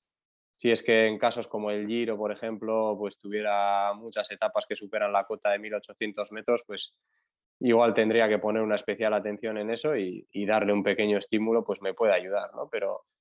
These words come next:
diría que para mí, si no, no me aporta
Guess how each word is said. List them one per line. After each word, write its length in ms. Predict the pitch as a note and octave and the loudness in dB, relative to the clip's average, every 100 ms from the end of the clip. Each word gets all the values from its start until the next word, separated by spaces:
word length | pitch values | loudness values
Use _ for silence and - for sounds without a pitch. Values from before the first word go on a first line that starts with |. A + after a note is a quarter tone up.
| _ | _
diría 340 | A2 G#2+ A#2 A2+ | 0 4 6 4
que 100 | A2 | 2
para 260 | G#2 G2 F#2+ | 0 -2 -2
mí, 640 | G#2+ A2+ G#2+ G2 F#2+ G2 - - - _ - _ _ _ _ | -4 -6 -6 -6 -8 -12 -16 -20 -20 _ -20 _ _ _ _
si 240 | - - G#2+ | -10 -2 2
no, 140 | B2 | 4
no 140 | B2+ G#2+ | 4 4
me 100 | F#2+ | 2
aporta 880 | F#2 F#2+ - F#2 F#2 F#2 F#2+ F#2 | 2 -4 -2 -4 -4 -6 -8 -12